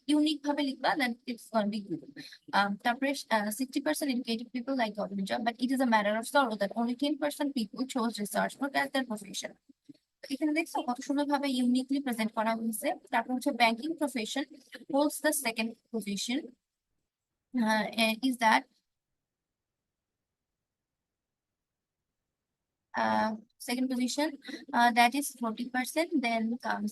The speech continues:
the teaching profession, which is chosen by thirty percent educated people. A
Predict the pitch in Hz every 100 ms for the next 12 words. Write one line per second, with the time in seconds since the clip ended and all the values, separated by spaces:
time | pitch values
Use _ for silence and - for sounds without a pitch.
0 | - 233 254 285 285 269 294 285 330 285
1 | 226 254 - 240 226 233 247 254 269 240
2 | 202 226 240 233 254 254 247 254 262 262
3 | 254 294 311 480 - - - -